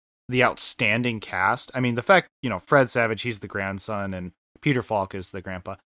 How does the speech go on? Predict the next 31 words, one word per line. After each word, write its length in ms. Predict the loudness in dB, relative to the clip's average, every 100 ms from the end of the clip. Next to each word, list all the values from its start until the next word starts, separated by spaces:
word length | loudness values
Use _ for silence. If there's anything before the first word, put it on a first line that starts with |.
| _ 4
That's 240 | 4 4
fine, 420 | 0 -2 -2 -6 -6
but 220 | -4 -4 _ _ _ _ _ _ _ _ _ 4
Cary 340 | 12 12 12
Elwes 540 | 12 10 8 6 2 2
as 440 | 6 6 4 -2
Wesley 720 | 4 4 4 2 2 2 -2 -10 _ _ _ _ _ _
and, 640 | -2 2 4 2 0 -2 -6
and 220 | -8 6
Robin 320 | 10 12 10
Wright 220 | 6 4 4
as 140 | 0
Buttercup. 680 | 0 2 4 2 2 2 -2 _ _ _ _ _ _ _ _ _
And 160 | 2 8
then, 320 | 8 6 -2 -8 _ _ -8
you 100 | -8
know, 140 | -8 _ _ _ -6
of 120 | 0
course, 200 | 0 0
Billy 300 | 0 0 0
Crystal's 480 | 4 4 6 4 6
in 180 | 4 4
this. 480 | 4 4 2 -2
You've 160 | -4 -2
got 400 | 2 4 4 2 -6 -8 6
Mandy 320 | 8 8 6
Patinkin. 960 | 0 2 4 4 6 6 6 4 0
You've 180 | -2 -2
got 380 | 2 6 6 6
Wallace 380 | 8 10 8 4
Shawn. 720 | 2 8 8 10 10 8 2